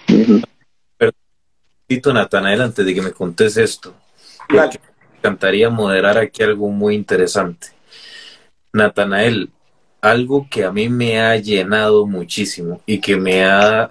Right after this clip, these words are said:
Speaker 2: en lo personal, yo estoy muy seguro, porque sé la historia, al menos la que el doctor nos ha facilitado de su vida, pero yo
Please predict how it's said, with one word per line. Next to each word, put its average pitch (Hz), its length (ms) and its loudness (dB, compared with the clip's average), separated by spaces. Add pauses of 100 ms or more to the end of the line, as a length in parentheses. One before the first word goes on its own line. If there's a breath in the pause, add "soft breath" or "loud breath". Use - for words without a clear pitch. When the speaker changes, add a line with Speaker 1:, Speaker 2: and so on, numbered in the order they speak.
(100)
Speaker 2:
en 104 100 -2
lo 98 100 -4
personal, 92 640 -2
yo 113 280 2
estoy 127 460 -4 (160)
muy 110 400 0
seguro, - 720 -2
porque 95 320 0
sé 104 240 0
la 110 160 2
historia, 95 840 -2 (520)
al 87 140 -2
menos 113 220 2
la 104 180 2
que 92 200 -4
el 90 100 -2
doctor 101 500 0
nos 95 220 -2
ha 92 100 2
facilitado 98 800 -2
de 90 80 -6
su 85 140 -12
vida, 90 160 -4 (1600)
pero 104 840 2 (360)
yo 123 220 0